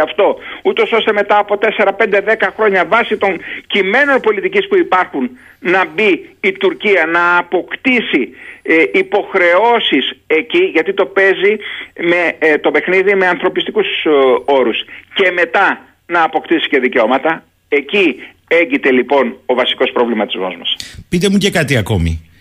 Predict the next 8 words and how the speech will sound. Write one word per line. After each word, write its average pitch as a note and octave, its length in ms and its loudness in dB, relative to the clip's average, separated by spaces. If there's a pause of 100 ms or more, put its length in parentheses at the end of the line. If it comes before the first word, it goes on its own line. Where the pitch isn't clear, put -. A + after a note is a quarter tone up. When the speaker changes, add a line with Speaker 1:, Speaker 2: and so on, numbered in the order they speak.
(160)
Speaker 2:
Δεν D#3 380 2
είναι A3 220 4
λιγάκι D#3+ 600 2
παράτερο A#2+ 760 0 (380)
αν G3 260 2
αύριο G3+ 340 2
μεθαύριο, D3+ 760 0 (340)
ε, C3 180 2